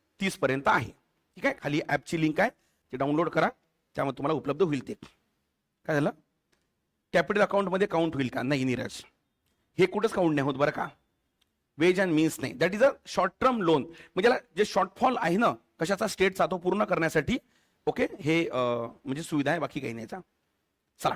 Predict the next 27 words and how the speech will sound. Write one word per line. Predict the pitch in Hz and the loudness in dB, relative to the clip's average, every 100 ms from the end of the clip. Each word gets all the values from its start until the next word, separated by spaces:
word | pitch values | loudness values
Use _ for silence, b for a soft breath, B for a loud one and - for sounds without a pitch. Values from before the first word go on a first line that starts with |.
| - - | -6 -4
ठीक | 190 | -2
आहे, | |
इथपर्यंत. | 196 226 269 - - _ _ - | 0 2 2 0 -20 _ _ -8
चलो, | - - _ | -8 -10 _
डन. | - 113 b b b b - | -6 -6 b b b b -8
अ, | 123 127 123 123 127 123 - | -2 0 2 0 -2 -4 -2
काही | 175 | 0
प्रश्न | 190 180 214 | 0 0 0
असतील | 208 - 147 - | -2 -2 -4 -2
तर | |
मला | 143 | -2
कॉमेंट | 151 151 160 | 0 0 0
बॉक्समध्ये | 151 - 139 156 | -2 -2 -4 -2
टाका, | 240 - _ _ _ | -2 -4 _ _ _
किंवा | 180 | -2
कोणती | 170 185 | 0 0
कन्सेप्ट | 185 190 240 - | 0 0 2 2
पाहिजे | 180 165 | 2 0
असेल | - 143 | -2 -4
तर | 151 | -2
ती | |
मला | 156 175 | -2 0
टाका, | 202 151 147 _ _ - | -2 -4 -8 _ _ -6
नंतर | 147 143 | -4 -4
मी | 208 | -6
सांगतो | 120 107 | -8 -12
ते. | - | -14